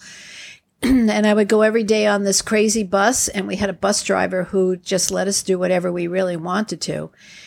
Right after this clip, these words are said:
And one day we had this boy on our bus, and this is kind of like a bully, but we did these things back then.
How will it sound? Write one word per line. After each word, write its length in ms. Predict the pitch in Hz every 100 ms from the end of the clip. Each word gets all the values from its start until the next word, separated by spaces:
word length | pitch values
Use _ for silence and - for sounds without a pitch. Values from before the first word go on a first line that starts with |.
| -
And 180 | - 185
one 180 | 240 294
day 240 | 240 190 190
we 160 | 196
had 220 | 196 202
this 200 | 196 190
boy 320 | - 208 214 214
on 80 |
our 100 | 180
bus, 460 | 160 170 160 165 -
and 200 | 190 185
this 120 | 185
is 120 | 170
kind 300 | - 190 185
of 140 | 180 170
like 240 | 165 160
a 20 |
bully, 520 | 160 - 202 180 160 165
but 380 | - 190 175
we 140 | 196 180
did 220 | 196 208
these 260 | 180 151 -
things 320 | 170 165 -
back 300 | 165 165 -
then. 320 | 175 165 185